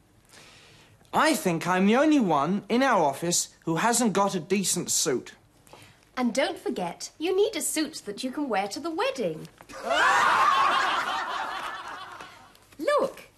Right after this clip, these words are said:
Speaker 2: there are some suits here that come with two pairs of trousers. How about this one?
Speaker 1: Hmm, not bad.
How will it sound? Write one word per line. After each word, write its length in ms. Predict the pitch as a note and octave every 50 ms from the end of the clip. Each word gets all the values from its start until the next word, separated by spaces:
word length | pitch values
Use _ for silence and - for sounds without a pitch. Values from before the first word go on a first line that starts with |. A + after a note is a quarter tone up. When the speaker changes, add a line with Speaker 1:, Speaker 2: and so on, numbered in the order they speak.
| _ _ _ _
Speaker 2:
there 120 | - C#4 D4
are 40 | D4+
some 240 | D4 - C#4 C4+
suits 460 | C4+ - - - G4+ A4 - - - -
here 320 | - D#4+ F#4 E4 G3+ F3 F3 G#3
that 140 | B3+ -
come 260 | - - A#3+ A#3 C4+ D4
with 200 | D#4+ D#4+ - -
two 220 | - - G#3+ G#3+
pairs 380 | G#3 - G#3+ F#3+ F3+ F#3+ G3 C#4
of 100 | C#4 -
trousers. 800 | - - E4+ F4 G#4+ A#4+ A4+ F4 - F#3 D#3+ D#3 D#3+ - - - _ - - - - - _ -
How 120 | - - C#5 D#5+
about 320 | D#5 - B4 G#4 - - -
this 300 | E4+ E4+ E4+ - - G#3
one? 380 | F3 E3+ D#3+ D#3 D3+ D3+ D#3 - _ - - - - _ _ _ _ _ _ _ - - - - - - - - - - _ -
Speaker 1:
Hmm, 520 | - A#3+ D4+ F4 F#4 F4+ E4 C4+ A3+ F#3 D#3 C#3 C3+ - - _ _ _ - - - _ -
not 480 | C#3 D3 F3 A3 C#4 A#3 - - -
bad. 440 | - G#3+ B3+ C#4+ A3+ D#3+ C3 G#2 -